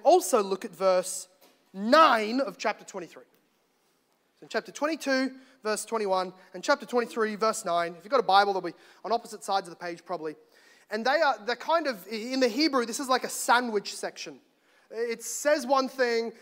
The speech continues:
lists a bunch of commands, and then says the same thing again to sort of tell you, this is, this is a section, this is a paragraph. And what we have in, in these verses is,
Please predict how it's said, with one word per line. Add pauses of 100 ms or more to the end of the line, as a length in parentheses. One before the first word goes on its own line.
(140)
lists
a
bunch
of
commands,
and
then
says
the
same
thing
again
to
sort
of
tell
you, (180)
this
is,
this
is
a
section,
this
is
a
paragraph. (720)
And
what
we
have
in, (340)
in
these
verses (540)
is,